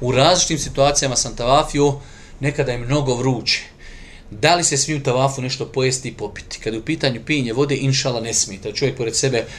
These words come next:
kada krene, ponese sa sobom neku malu zemzemiju, flašicu, nekad je to čak dobro. Nekada ima ljudi koji stoje dole i dijele po čašu vode,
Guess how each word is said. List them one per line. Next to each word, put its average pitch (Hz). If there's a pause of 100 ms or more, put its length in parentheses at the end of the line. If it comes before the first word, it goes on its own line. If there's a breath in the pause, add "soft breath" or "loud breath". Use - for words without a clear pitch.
kada 120
krene, 131
ponese 131
sa 127
sobom 117
neku 113
malu 113
zemzemiju, 107
flašicu, 131 (260 loud breath)
nekad 143
je 120
to 123
čak 143
dobro. 123 (300 loud breath)
Nekada 156
ima 156
ljudi 147
koji 135
stoje 143
dole 143
i 131
dijele 131
po 113
čašu 123
vode, 135